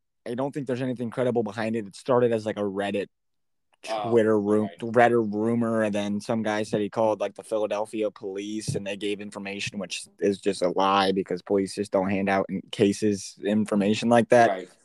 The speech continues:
Speaker 1: So I don't believe there's anything really credible to it as of now. I think it's just, I think it's bad reporting and bad journalism. But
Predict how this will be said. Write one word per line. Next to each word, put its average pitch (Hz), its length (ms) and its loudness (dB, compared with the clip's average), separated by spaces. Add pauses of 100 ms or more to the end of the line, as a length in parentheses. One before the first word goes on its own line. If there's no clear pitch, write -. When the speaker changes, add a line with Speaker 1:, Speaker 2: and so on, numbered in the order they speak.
(200)
Speaker 1:
So 147 120 6
I 156 80 8
don't 151 160 4
believe 147 180 2
there's 123 240 2
anything 120 280 -4
really 117 160 0
credible 117 360 -4
to 127 220 -2
it 104 140 -2 (480)
as 117 240 -2
of 101 120 -6
now. 110 500 0 (500)
I 107 40 -8
think 104 200 -6
it's - 100 -12
just, 107 220 -4 (720)
I 107 60 0
think 104 160 0
it's - 120 -12 (140)
bad 104 200 4
reporting 104 460 2
and 98 100 -4
bad 101 220 0
journalism. 104 500 -2
But 101 160 0